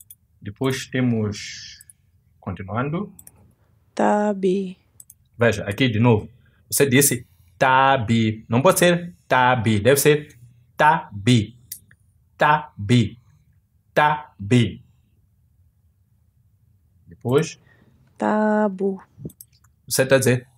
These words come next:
Speaker 1: tabu, não é tabu. Tabu. Tabu.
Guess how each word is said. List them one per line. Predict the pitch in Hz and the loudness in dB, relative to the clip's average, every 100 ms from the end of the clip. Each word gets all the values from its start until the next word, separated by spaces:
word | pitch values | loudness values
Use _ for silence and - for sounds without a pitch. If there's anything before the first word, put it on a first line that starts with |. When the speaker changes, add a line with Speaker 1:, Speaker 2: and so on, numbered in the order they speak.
| _ | _
Speaker 1:
tabu, | 139 135 135 135 110 117 120 120 | 2 4 4 4 2 4 4 2
não | 107 101 113 139 | -2 0 2 2
é | 120 120 - _ _ _ _ | 0 -2 -4 _ _ _ _
tabu. | 147 151 165 - 101 123 113 85 - _ _ - _ _ _ _ _ | 2 2 0 -12 0 4 4 0 -18 _ _ -20 _ _ _ _ _
Tabu. | 147 156 - - 101 117 101 - _ _ _ _ _ _ _ _ _ _ | 2 2 -4 -14 0 2 2 -4 _ _ _ _ _ _ _ _ _ _
Tabu. | 151 151 156 - 101 123 90 | 2 2 0 -8 2 2 2